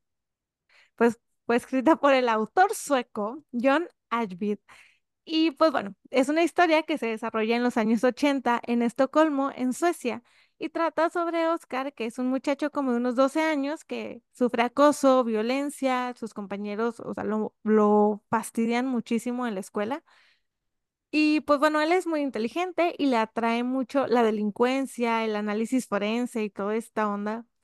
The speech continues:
Seguramente le gustaría C S I o Doctor House y esas series. Entonces, él tiene un cuaderno donde tiene recortes de diarios de asesinatos que sucedieron mu-, eh, mucho tiempo atrás y así.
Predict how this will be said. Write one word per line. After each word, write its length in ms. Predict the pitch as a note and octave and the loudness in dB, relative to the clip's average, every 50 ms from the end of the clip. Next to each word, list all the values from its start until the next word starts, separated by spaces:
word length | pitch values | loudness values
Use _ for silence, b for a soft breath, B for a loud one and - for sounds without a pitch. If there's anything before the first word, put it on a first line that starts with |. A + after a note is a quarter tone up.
| _ _ _ _ _ _ _ _ | _ _ _ _ _ _ _ _
Seguramente 500 | - C#4+ D#4 D#4+ F4+ F#4 F#4 D#4+ - E4+ | 0 0 2 2 2 2 2 2 4 4
le 60 | E4+ | 4
gustaría 460 | D#4 C4 - B3 A3 A#3 A3+ A#3 B3+ | 2 2 0 0 0 2 2 2 0
C 200 | A#3+ - B3 A#3+ | -2 -2 -2 -2
S 200 | A#3 A#3+ A3 - | -2 -2 -4 -4
I 300 | G#3+ G3+ G3+ G#3 G#3+ A3 | -4 -2 -2 -2 -2 -2
o 240 | G#3+ G3+ G#3 G#3 G3 _ - | -2 -4 -4 -6 -10 _ -4
Doctor 360 | G#3 A#3 G#3+ - - A3+ G3+ | -2 -2 -2 0 -2 -4 -4
House 440 | - - G3 - - G3 G3+ - - | -2 -2 -2 -2 -2 -4 -6 -8 -10
y 300 | G#3 E3+ - - - _ _ _ _ _ _ _ _ - | -12 -12 -12 -14 -18 _ _ _ _ _ _ _ _ -2
esas 260 | A#3 A#3 - A#3+ A3+ | -2 -2 -2 -4 -6
series. 460 | - A3 F3 - F#3+ - - - _ b b b b b b b b | -6 -8 -8 -8 -12 -16 -20 -20 _ b b b b b b b b
Entonces, 720 | - - C#4 C#4+ - E4 F#4 F#4+ E4 - C4+ C4+ D4 C#4+ - - - - - | -4 -2 -2 0 0 0 0 0 0 0 0 0 0 -2 -6 -12 -20 -20 -10
él 420 | - A#3 A#3+ A#3+ B3 B3+ C4+ C#4 A#3+ | -6 -2 -2 -2 -2 -2 -4 -6 -4
tiene 380 | - C#4+ C#4 C#4 D4 D4+ D4+ - | -4 -2 -2 -2 -2 -4 -4 -6
un 240 | - C#4 C#4 C#4 C4+ | -4 -2 -2 -2 -2
cuaderno 680 | - - C#4+ C#4 C#4 C#4+ D4 C4+ C#4+ C#4 C4+ C#4 E4+ G#4+ - _ _ _ _ - | 0 2 4 4 4 4 2 0 -2 -4 -4 -4 -6 -10 -14 _ _ _ _ -20
donde 880 | A#3+ A3+ G#3+ B3 B3 B3 B3 B3 A#3+ A#3+ A#3 A#3 A#3 A#3 A3+ A3+ G#3+ - | -12 -4 -2 -2 0 0 -2 -2 -4 -4 -4 -4 -4 -4 -4 -6 -6 -6
tiene 260 | A#3 A#3 A3+ A#3 B3 | -6 -4 -4 -4 -2
recortes 600 | B3 C4 B3+ - - A#3+ A#3 A3 - B3 B3+ B3+ | -2 -4 -4 -2 0 0 0 0 0 0 0 2
de 140 | A3 B3+ A#3 | 2 0 0
diarios 480 | A3 A3+ A3 G#3+ G#3+ G#3 A3 B3 C4 B3 | 2 0 0 0 -2 0 0 -2 -2 0
de 100 | C4 A#3+ | -2 -2
asesinatos 640 | G#3+ A3+ A#3+ A3+ - A3+ G#3+ G3+ G3+ G3+ - A#3 - | -2 -4 -6 -6 -6 -6 -6 -6 -6 -8 -10 -6 -6
que 100 | - B3 | -6 -6
sucedieron 720 | - G#3+ - G#3 F#3+ G3 G3 G3 G3 G#3 G#3+ G#3+ G3+ - b b b b b b b _ | -6 -6 -8 -8 -6 -4 -4 -4 -4 -4 -4 -6 -6 -10 b b b b b b b _
mu-, 280 | - A3+ A#3 A#3 A#3 - | -4 0 0 0 0 0
eh, 260 | - - G#3+ G#3+ G#3+ G#3 | -4 -4 -2 -2 0 0
mucho 260 | G#3+ A3 A3 - B3+ | 0 0 0 -2 -2
tiempo 260 | - A#3+ A3 G3 G#3 | -2 -2 -2 -2 -2
atrás 460 | G3+ - G3 F#3 F#3 F#3+ G3 A3 - A#3 | -4 -2 -4 -4 -4 -4 -6 -6 -8 -10
y 40 | |
así. 300 | G3+ G#3+ - B3+ D4 - | -10 -10 -8 -10 -10 -10